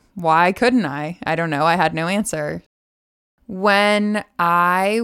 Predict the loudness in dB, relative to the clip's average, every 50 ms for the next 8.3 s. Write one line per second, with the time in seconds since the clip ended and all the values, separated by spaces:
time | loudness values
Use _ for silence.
0 | -4 -4 0 2 2 4 2 2 2 0 0 -2 -4 -6 -6 -4 -4 0 2 4
1 | 4 4 2 0 -4 -4 -4 -4 -4 -6 -8 -8 -10 -8 -8 -10 -10 -8 -8 -4
2 | -4 -2 -2 -2 -4 -6 -6 -6 -8 -6 -4 -6 -6 -6 -8 -10 -6 -6 -6 -6
3 | -6 -8 -8 -8 -10 -10 -12 -14 -14 _ _ _ -10 -8 -8 -8 -12 -18 _ _
4 | _ _ -6 -2 0 0 0 0 -2 -2 -2 -2 -2 0 -2 -2 -2 -2 -6 -8
5 | -8 -8 -8 -8 -6 -6 -8 -10 -10 -8 -8 -8 -6 -4 -4 -4 -4 -4 -6 -8
6 | -12 _ _ -12 -10 -8 -8 -8 -8 -10 -10 -12 _ -6 -6 -4 -4 -4 -8 -8
7 | -10 -10 -10 -8 -8 -8 -6 -8 -8 -8 -6 -8 -8 -8 -8 -12 -14 -16 -16 -10
8 | -8 -8 -8 -8 -10